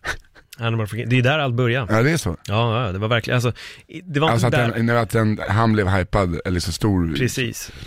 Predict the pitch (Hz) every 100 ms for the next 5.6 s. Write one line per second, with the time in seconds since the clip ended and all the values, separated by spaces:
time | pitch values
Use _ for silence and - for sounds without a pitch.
0 | 120 117 139 135 - 123 117 - 120 113
1 | - 123 151 147 - 98 - 117 127 151
2 | 151 - 117 110 117 123 117 113 - 113
3 | 127 - 101 - 98 110 120 110 101 92
4 | 82 - 92 87 - 90 - - - 98
5 | 98 98 117 107 110 110